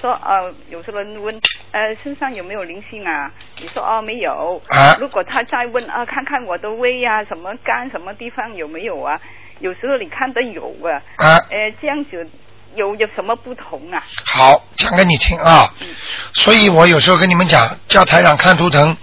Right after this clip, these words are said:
Speaker 2: 首先是初看，
Speaker 1: 嗯。
Speaker 2: 像医生检查一样，
Speaker 1: 嗯，嗯，嗯。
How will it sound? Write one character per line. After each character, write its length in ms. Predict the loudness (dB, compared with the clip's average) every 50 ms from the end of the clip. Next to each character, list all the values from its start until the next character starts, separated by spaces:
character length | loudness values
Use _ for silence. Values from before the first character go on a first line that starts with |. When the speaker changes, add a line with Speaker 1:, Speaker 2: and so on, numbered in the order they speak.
| -10 -10 -10 -10 -4 0
Speaker 2:
首 300 | 4 6 8 8 8 8
先 260 | 6 6 6 6 6
是 100 | 6 4 2
初 220 | 2 4 4 4
看， 320 | 6 8 6 6 4 4 -4 -10 -20 -20 -20 -20 -20 -20 -20 -20 -18 -18
Speaker 1:
嗯。 100 | -18 -8 -2
Speaker 2:
像 200 | 4 4 6 6
医 160 | 6 4 4
生 200 | 4 4 4 4
检 200 | 4 4 4 4
查 220 | 4 4 4 4 4
一 100 | 4 4
样， 200 | 4 4 4 2 -4 -16 -16
Speaker 1:
嗯， 60 | -16
嗯， 60 | -16 -16
嗯。 60 | -18